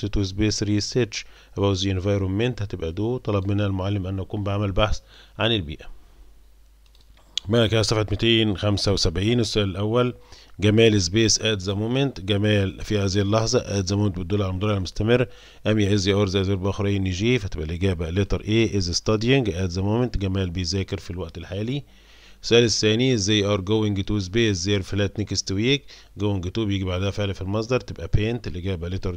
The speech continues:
D، هم سوف يدهنون شقتهم الأسبوع القادم. السؤال الثالث، his base spend most of his money on toys، يبقى هو كان معتاد إن هو ينفق كثير من أمواله على الألعاب.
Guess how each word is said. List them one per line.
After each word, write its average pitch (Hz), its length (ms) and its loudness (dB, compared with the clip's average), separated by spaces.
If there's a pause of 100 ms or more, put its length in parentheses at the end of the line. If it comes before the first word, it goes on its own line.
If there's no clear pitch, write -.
D، 135 200 -4 (360)
هم 110 100 -2
سوف 107 320 0
يدهنون 98 500 2
شقتهم 104 480 -2
الأسبوع 87 600 -2
القادم. 101 540 0 (600)
السؤال 104 300 0
الثالث، 113 460 0
his 110 240 0
base 101 420 0
spend 104 400 -2
most 104 420 -6
of 104 180 -6 (140)
his 104 360 0
money 101 440 0
on 104 400 -4 (180)
toys، 107 420 -2 (420)
يبقى 98 220 -2
هو 107 420 0
كان 113 180 0
معتاد 107 480 0
إن 92 140 -2
هو 95 260 0
ينفق 101 340 -2
كثير 98 440 -6
من 98 160 -6
أمواله 98 460 -4
على 98 360 -4
الألعاب. 95 480 -6